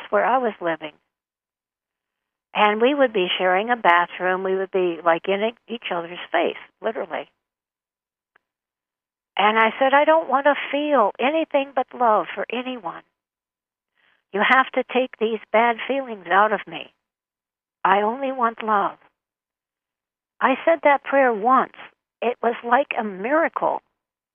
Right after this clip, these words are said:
When that person moved in, I felt such a love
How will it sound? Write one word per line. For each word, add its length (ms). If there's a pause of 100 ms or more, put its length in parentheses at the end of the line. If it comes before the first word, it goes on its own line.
(680)
When 160
that 240
person 580
moved 340
in, 360 (400)
I 320 (100)
felt 200 (180)
such 280
a 60
love 320